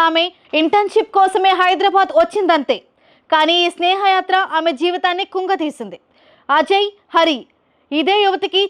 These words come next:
చిరకాల స్నేహితులు. ఇదే నమ్మకాన్ని ఆయుధంగా మార్చిన వీరు బాచుపల్లిలోని తమ అద్దె గదికి పిలిపించి మొదట మద్యం తాగించి అనంతరం అర్ధరాత్రి అత్యంత క్రూరంగా అత్యాచారం చేశారు. ఆ యువతి ఎంత భయాందోళనకు లోనైందో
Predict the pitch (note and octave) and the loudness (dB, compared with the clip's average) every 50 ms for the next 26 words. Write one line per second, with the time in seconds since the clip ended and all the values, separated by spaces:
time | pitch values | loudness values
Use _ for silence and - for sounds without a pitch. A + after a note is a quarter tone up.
0 | _ - F4 F4 F4 - F#4+ F#4+ F4+ F#4 F4+ D#4+ C#4 B3 F#3+ - F3+ D#3+ _ _ | _ -2 -2 -2 0 2 2 2 2 0 0 -2 -2 -2 -4 -6 -16 -18 _ _
1 | _ _ _ _ _ _ _ _ _ _ - B3+ C4+ C4+ E4 F4 F4+ F4 F4 F4 | _ _ _ _ _ _ _ _ _ _ -8 -4 0 0 2 2 2 0 0 0
2 | F4 F4 F4+ F4 F4 F4 E4 E4 E4 F4 F#4 F#4 F#4 E4 F#4 F4+ F4 F4 F4 E4+ | 0 0 -2 0 0 2 2 2 2 0 0 -2 -2 0 0 0 2 2 0 0
3 | E4+ - E4+ F4 E4 D#4 E4+ E4 F4 F#4 F#4 - A#3 A3 C#4 D4+ D#4 E4 E4+ - | -2 -4 -6 -6 -4 -4 -4 -4 -6 -8 -10 -12 -6 -2 -2 0 0 -2 -4 -6
4 | F#4+ F#4 F#4 F4+ F4+ F4+ F4 F4 F4 F4 F#4 F#4 _ _ _ _ _ - F4+ E4+ | -6 -2 -2 -2 0 0 0 0 0 -2 -6 -12 _ _ _ _ _ -6 -4 0
5 | E4 E4 E4 E4 C4+ C4+ A4 G4+ G4+ G4 F#4+ F#4+ - F#4+ - F4+ F4+ F4+ F4+ F#4 | 2 2 2 0 0 -4 -4 -2 -2 -2 -2 -4 -6 -4 -4 -4 -4 -2 -4 -4
6 | F4+ E4 - F#4+ F#4 F#4 F#4 _ _ _ - B3 C4+ D4 D4+ F4 D#4 F#4+ F4 E4 | -6 -4 -4 -4 -4 -4 -8 _ _ _ -8 -2 -2 0 0 -2 -2 -2 -2 0
7 | D#4+ D#4+ C4 D4+ G4+ F#4+ F#4+ F#4 F4 E4+ E4 E4+ D4+ - F4 E4 E4+ _ _ _ | -2 -4 -2 -4 -6 -4 -2 -2 -2 -2 -2 -6 -6 -6 -8 -8 -8 _ _ _
8 | _ _ - C4 C#4+ D#4 D#4 D4 E4 E4 D#4+ D4+ C#4 D4 D4 C#4+ F4+ F#4 F4+ F4 | _ _ -6 -4 -4 -4 -4 -4 -4 -4 -4 -2 -2 -4 -2 -2 -2 -4 -2 -4
9 | E4+ F4 F4 F4 F4 - - C#4 D4+ D4 - - F#4 F4 - F#4 F4+ F4+ F4 E4+ | -4 -6 -10 -10 -10 -8 -6 -6 -6 -6 -6 -8 -8 -6 -6 -8 -6 -4 -2 0
10 | F4 F4 E4+ E4 F4 F4 E4+ - D4 D4+ D4 D4 - F4+ F4 E4+ E4+ D4+ C#4+ C4 | 0 0 0 0 -2 -4 -4 -2 -2 -2 -2 -2 -4 -6 -4 -4 -4 -6 -6 -6
11 | - B3+ A3 G#3+ - G#3+ F#3 - _ _ _ _ _ _ _ _ - B3+ C4 C#4+ | -8 -10 -10 -10 -10 -12 -12 -14 _ _ _ _ _ _ _ _ -2 0 2 2
12 | D#4 E4 E4 F#4 F4+ F4 E4 E4+ D#4+ G4 F4+ C#4 E4+ E4 E4+ F4+ F#4+ F#4+ F#4+ F#4 | 0 0 0 0 0 0 0 0 0 -2 0 2 2 2 2 0 -2 -4 -4 -6
13 | F#4 F4 F4+ F4+ F4+ E4+ E4 E4 E4 E4+ E4+ E4 D#4 E4 D#4+ | -4 -6 -4 -4 0 0 0 0 0 -2 -6 -4 0 0 0